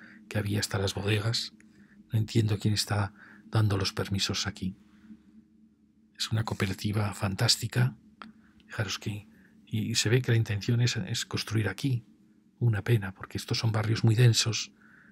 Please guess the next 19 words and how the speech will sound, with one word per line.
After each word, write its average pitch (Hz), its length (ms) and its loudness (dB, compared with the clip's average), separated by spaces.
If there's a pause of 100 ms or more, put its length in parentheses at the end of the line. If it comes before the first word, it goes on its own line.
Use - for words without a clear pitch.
(220)
y - 60 -8
les 101 160 -6
venía 107 320 6
muy 101 160 2
bien 98 180 -2
estos - 320 -2
espacios - 460 -2
amplios. 95 560 -2 (920)
Pero 101 160 -6
fijaros 113 300 -2
qué 123 120 -4
poco 120 240 0
respeto 113 480 0
construir 110 420 -4
aquí, 101 340 -8 (360)
permitir 104 380 -6
aquí 101 180 -2
la 95 140 -4
gasolinera. - 640 -4